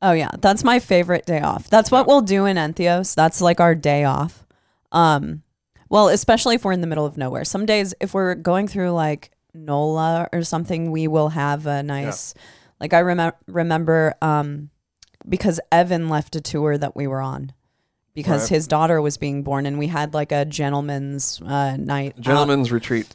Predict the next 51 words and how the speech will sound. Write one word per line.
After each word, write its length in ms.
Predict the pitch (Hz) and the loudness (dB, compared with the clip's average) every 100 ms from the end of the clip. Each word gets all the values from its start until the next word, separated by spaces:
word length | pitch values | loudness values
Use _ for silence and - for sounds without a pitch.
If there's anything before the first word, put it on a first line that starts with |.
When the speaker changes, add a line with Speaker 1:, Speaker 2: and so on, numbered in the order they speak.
| - | -4
Speaker 1:
Gentleman's 480 | 202 202 214 202 185 | 2 2 2 -2 -2
retreat 420 | 175 - 165 - | -4 -2 -4 -4
is 120 | 170 | -2
what 120 | 170 139 | -2 0
we 80 | 156 | 0
were 60 | |
Speaker 2:
But 80 | 143 | 2
Speaker 1:
calling 140 | 160 165 | 4 4
Speaker 2:
that 140 | 214 | 6
Speaker 1:
it, 40 | |
Speaker 2:
was 200 | 208 165 156 | 6 6 4
in 80 | |
Speaker 1:
out 280 | 165 160 131 | 4 4 4
in 100 | 170 | 2
Speaker 2:
Savannah. 380 | 170 127 170 - _ _ _ - | 4 4 2 -2 _ _ _ -2
Speaker 1:
Oh, 80 | 180 | 2
that 160 | 220 | 2
was 140 | 233 220 | 2 -4
in 80 | 240 | -4
Savannah. 600 | 254 214 226 269 285 269 | -2 -2 -2 -2 0 2
Speaker 2:
Yeah, 120 | 240 | 4
that 340 | 220 196 175 156 | 6 6 6 4
was 40 | |
in 40 | 151 101 | 0 -6
Savannah. 200 | 107 - _ _ | -12 -12 _ _
Speaker 1:
That 120 | 208 | -2
was 100 | 196 - | 0 0
so 260 | - 180 | 0 0
much 240 | 175 156 - | 0 -4 -6
fun. 340 | 151 147 156 | -8 -8 -10
Speaker 2:
Yeah. 120 | - - _ _ _ | -14 -18 _ _ _
I 80 | - | 0
Speaker 1:
That 60 | 190 | 4
Speaker 2:
was 80 | 202 | 4
Speaker 1:
was 100 | 196 | 4
Speaker 2:
ac- 80 | |
Speaker 1:
with, 320 | 202 202 190 - _ - | 4 2 0 -8 _ 2
uh, 400 | 170 160 151 147 | 6 6 4 0
Rings 340 | 165 170 175 | 0 0 -2
of 100 | 170 | -4
Saturn 540 | 160 165 156 156 156 160 | -2 0 2 2 0 0
when 380 | 156 151 151 - - | 0 0 -4 -8 -4
Aaron 560 | 156 151 151 156 160 - _ _ _ _ | -2 0 -2 -2 -6 -8 _ _ _ _
and 540 | - 151 147 147 147 - - | -4 0 0 -2 -4 -8 -6
Miles 760 | 160 147 147 147 147 151 151 - | -2 0 0 -2 -2 -4 -6 -4
and 220 | 147 143 - | -4 -4 -6
Ian 360 | 170 180 160 143 | -4 -2 -2 -2
were 120 | 143 | -4
in 120 | 139 | -4
the 60 | 139 | -4
band. 520 | 135 123 143 170 - | -2 -4 -4 -8 -14